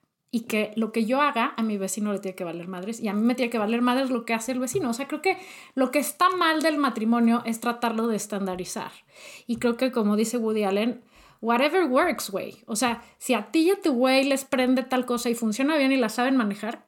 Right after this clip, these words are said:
good for you, ¿sabes? <laughs> O sea, creo que esa es la cosa, que tendríamos que aprender a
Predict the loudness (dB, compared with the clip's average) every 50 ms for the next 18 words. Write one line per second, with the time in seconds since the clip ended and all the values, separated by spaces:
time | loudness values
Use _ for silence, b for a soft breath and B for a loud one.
0 | _ _ _ -8 -4 -2 0 2 0 0 0 0 2 2 4 4 4 4 4 6
1 | 6 4 4 2 0 -2 0 0 2 2 2 2 2 2 2 2 2 0 2 2
2 | 4 4 4 4 4 2 -2 B B B B B B B B B B B B B
3 | B _ 2 4 4 4 4 4 4 4 4 4 2 2 4 2 0 2 2 2
4 | 2 2 2 0 0 0 0 -2 -2 -2 -4 0 0 2 2 2 2 2 2 2
5 | 2 0 -2 -2 -2 -2 -2 0 0 0 2 4 4 4 4 4 4 4 2 2
6 | 0 -4 -10